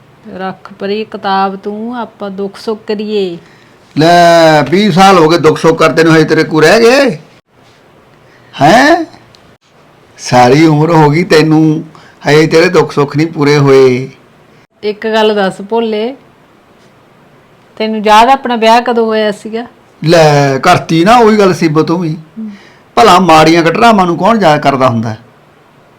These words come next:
Speaker 2: ਕੋਈ ਰੱਖਦਾ ਹੁੰਦਾ? ਭੁਲਾਉਣ 'ਚ ਹੀ ਫਾਇਦਾ ਹੁੰਦਾ ਮਾੜੀਆਂ ਗੱਲਾਂ ਬਾਤਾਂ ਨੂੰ।
Speaker 1: ਉਹ ਤਾਂ ਵਿਆਹੁਣ ਵਾਸਤੇ ਤੂੰ ਵੀ ਬੱਸ ਭਰ ਕੇ ਲੈ ਕੇ ਗਿਆ ਸੀਗਾ।
Speaker 2: ਤੇ ਬੱਸ ਤਾਂ ਭਰ ਕੇ, ਮੈਨੂੰ ਕੀ ਪਤਾ, ਮੇਰੇ ਤਾਂ ਉਹ ਪੱਟੀ ਜੀ ਬੰਨ੍ਹਤੀ ਸੀ।
Speaker 1: ਕਿਹੜੀ?
Speaker 2: ਉਹ ਪੱਟੀ ਜੀ ਜਿਹੜੀ ਲੰਮੀ ਜੀ ਹੁੰਦੀ ਐ, ਕੀ ਕਹਿੰਦੇ ਉਹਨੂੰ?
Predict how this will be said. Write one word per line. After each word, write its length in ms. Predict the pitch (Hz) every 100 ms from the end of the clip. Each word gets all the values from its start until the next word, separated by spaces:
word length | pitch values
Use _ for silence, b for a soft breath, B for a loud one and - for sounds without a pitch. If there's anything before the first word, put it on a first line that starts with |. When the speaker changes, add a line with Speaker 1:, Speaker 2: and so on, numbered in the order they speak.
| _ -
Speaker 2:
ਕੋਈ 120 | 151
ਰੱਖਦਾ 280 | 139 135 240
ਹੁੰਦਾ? 180 | 262 240
ਭੁਲਾਉਣ 400 | - 214 175 147
'ਚ 80 | 180
ਹੀ 40 |
ਫਾਇਦਾ 260 | 147 143 143
ਹੁੰਦਾ 200 | 139 202
ਮਾੜੀਆਂ 320 | 165 147 139
ਗੱਲਾਂ 220 | 139 135
ਬਾਤਾਂ 260 | 131 131 120
ਨੂੰ। 140 | 113 - _ _ _ _ -
Speaker 1:
ਉਹ 180 | 208 208
ਤਾਂ 160 | 220
ਵਿਆਹੁਣ 360 | 202 202 214 233
ਵਾਸਤੇ 340 | 226 226 220
ਤੂੰ 200 | 202 196
ਵੀ 120 | 220
ਬੱਸ 220 | 226 214 196 214
ਭਰ 140 | 233
ਕੇ 180 | 240 233
ਲੈ 120 | 214
ਕੇ 160 | 202 202
ਗਿਆ 200 | 202 202
ਸੀਗਾ। 320 | 196 214 240 - b b b b _ -
Speaker 2:
ਤੇ 80 | 226
ਬੱਸ 340 | 170 185 -
ਤਾਂ 200 | 196 226
ਭਰ 180 | 220 233
ਕੇ, 180 | - 214
ਮੈਨੂੰ 300 | 196 196 202
ਕੀ 80 | 196
ਪਤਾ, 220 | 202 208
ਮੇਰੇ 220 | 196 196
ਤਾਂ 120 | 214
ਉਹ 60 | 208
ਪੱਟੀ 320 | 202 - 185
ਜੀ 120 | 170
ਬੰਨ੍ਹਤੀ 360 | 135 151 175 180
ਸੀ। 220 | 156 156 - _ _ _ _ _ _ _ _ _
Speaker 1:
ਕਿਹੜੀ? 520 | 208 202 208 233 247 254 _ _ _ _ _ -
Speaker 2:
ਉਹ 260 | 180 240
ਪੱਟੀ 400 | 240 214 - 220
ਜੀ 160 | 208 220
ਜਿਹੜੀ 180 | 226 208
ਲੰਮੀ 300 | 190 185 185
ਜੀ 100 | 190
ਹੁੰਦੀ 280 | 175 170 180
ਐ, 320 | 226 226 143
ਕੀ 260 | 147 165
ਕਹਿੰਦੇ 220 | 170 185 185
ਉਹਨੂੰ? 460 | 185 202 180 123